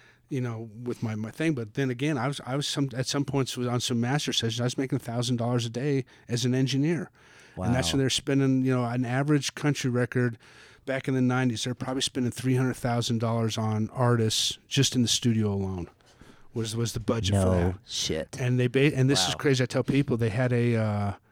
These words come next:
Speaker 1: late nineties, it was like a one in nine ratio of artists that made it for artists that they were developing. So when they're developing nine artists and the Dixie Chicks hit it, <laughs> well, the other eight artists that didn't really make it big, that at least the Dixie Chicks paid for that.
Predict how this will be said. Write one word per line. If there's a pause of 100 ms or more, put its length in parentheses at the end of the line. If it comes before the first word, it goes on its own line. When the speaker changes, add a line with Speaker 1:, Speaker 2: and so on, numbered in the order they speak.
(240)
Speaker 1:
late
nineties,
it
was
like
a
one
in
nine
ratio
of
artists
that
made
it
for
artists
that
they
were
developing. (540)
So
when
they're
developing
nine
artists
and
the
Dixie
Chicks
hit
it, (140)
<laughs>
well,
the
other
eight
artists
that
didn't
really
make
it
big,
that
at
least
the
Dixie
Chicks
paid
for
that.